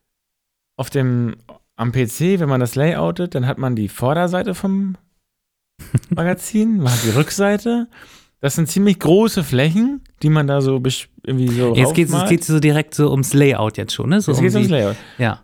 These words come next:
Speaker 1: Und dann hat man, hatte ich ein Problem. Ich sollte diese Umschläge
Speaker 2: Kön-,
Speaker 1: machen.
Speaker 2: kö-, können wir noch mal ganz kurz, genau, äh, ganz kurz zur Beschreibung. Also so ein Magazin ist aufgebaut, so, äh, technisch, äh, aus dem Innenteil.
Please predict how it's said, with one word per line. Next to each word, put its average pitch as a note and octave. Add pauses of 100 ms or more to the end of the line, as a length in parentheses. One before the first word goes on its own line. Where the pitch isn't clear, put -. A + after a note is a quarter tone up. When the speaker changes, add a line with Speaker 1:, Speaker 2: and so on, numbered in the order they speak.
Speaker 1:
Und E3
dann G3 (960)
hat D3+
man, D3+
hatte D#3
ich E3
ein F3+
Problem. C3+
Ich E3
sollte G3
diese F3
Umschläge B2+
Speaker 2:
Kön-, F#2+
Speaker 1:
machen. F#2+
Speaker 2:
kö-, -
können F#3+
wir F#3+
noch F3+
mal F3
ganz F3+
kurz, G3 (260)
genau, D3+
äh, C#3
ganz D3+
kurz -
zur D#3+
Beschreibung. D#3+
Also C3+
so C3
ein B2+
Magazin C3
ist E3
aufgebaut, F#3+
so, C#3+
äh, G3+
technisch, E3+ (380)
äh, C#3+
aus C3
dem D3
Innenteil. A#3+